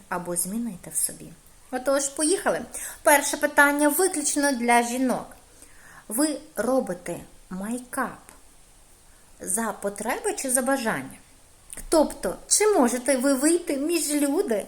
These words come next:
ненафарбованою? І чи будете при цьому відчувати себе впевненою? Як часто ви купляєте собі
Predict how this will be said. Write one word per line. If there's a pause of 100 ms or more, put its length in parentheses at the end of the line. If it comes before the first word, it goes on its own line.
(140)
ненафарбованою? (320)
І
чи
будете
при
цьому (120)
відчувати
себе
впевненою? (1300)
Як (320)
часто
ви
купляєте
собі